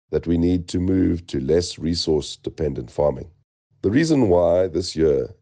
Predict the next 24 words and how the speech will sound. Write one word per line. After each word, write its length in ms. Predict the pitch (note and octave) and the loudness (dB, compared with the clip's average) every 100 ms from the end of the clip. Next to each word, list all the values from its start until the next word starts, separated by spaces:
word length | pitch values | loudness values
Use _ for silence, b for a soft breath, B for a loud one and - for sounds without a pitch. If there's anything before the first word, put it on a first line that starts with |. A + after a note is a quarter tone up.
| - | -16
is 160 | C2+ | -14
the 100 | A#1+ | -10
year 320 | C#2 D#2+ D2+ | -2 2 2
to 160 | C#2 - | 0 -4
start 380 | - E2 C#2+ - | -6 -2 -2 -4
transitioning 720 | - C2+ - E2 C#2 C2+ B1 | -10 -10 -6 -6 -4 -6 -6
to 100 | C#2+ | -10
regenerative 560 | C2+ - D2 C#2 - - | -8 -6 -4 -4 -8 -4
agriculture 720 | G2 F2 - C#2+ - C#2 C2+ - _ _ - | -2 -2 -2 -4 -4 -8 -8 -12 _ _ -6
is 140 | D#2 | -2
that 180 | F2+ F2 | 0 2
the 100 | G2 | 2
massive 400 | F#2+ G2+ - G#2 | 4 2 0 -4
hike 380 | F2 E2+ F2+ E2 | 0 0 0 -4
in 100 | C#2+ | -8
fertilizer 840 | - F2+ F2 E2+ D2+ C#2+ D2 C#2+ - | -2 -2 2 2 2 2 0 0 -2
and 160 | A#1+ | -6
weedicide 760 | C#2+ F#2+ B2 - - E2 D2 - | -4 -4 -4 -4 -4 -4 -4 -6
prices 640 | E2+ D2+ - C#2 C2+ - - | -4 -4 -4 -8 -8 -12 -4
is 180 | F2 E2+ | -4 2
not 220 | F2 G2+ | 2 2
just 260 | - E2 - | 0 -2 0
a 20 | |
once-off. 580 | C2+ C2+ B1+ C2 A#1 - | 0 0 -2 -8 -10 -14